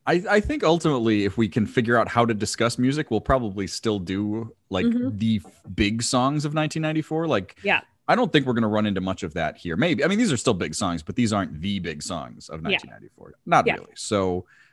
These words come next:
Speaker 1: I think Ace of Base is gonna probably get saved for another day. I
Speaker 2: Yes.
Speaker 1: think you would probably recognize Ace of Base songs fairly quickly.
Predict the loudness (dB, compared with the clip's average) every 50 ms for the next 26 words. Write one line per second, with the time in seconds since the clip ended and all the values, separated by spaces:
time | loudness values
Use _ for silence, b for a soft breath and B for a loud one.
0 | b b 0 2 2 4 4 4 4 2 0 0 -2 -6 -4 -6 -6 -6 -8 -8
1 | -6 -6 -6 -6 0 2 2 2 2 -2 -6 -6 -6 -6 -6 -6 -6 -8 -10 -10
2 | -8 -8 -8 -8 -10 -12 -12 -14 -14 -12 -2 2 2 2 2 2 0 0 2 4
3 | 4 6 6 6 6 6 6 6 6 4 2 2 0 0 -2 -4 -2 -2 -2 -2
4 | -4 -4 -6 -6 -4 -4 -4 -4 -4 -6 -8 -8 -8 -12 _ _ _ 0 2 4
5 | 6 6 4 2 2 -6 -8 -10 -20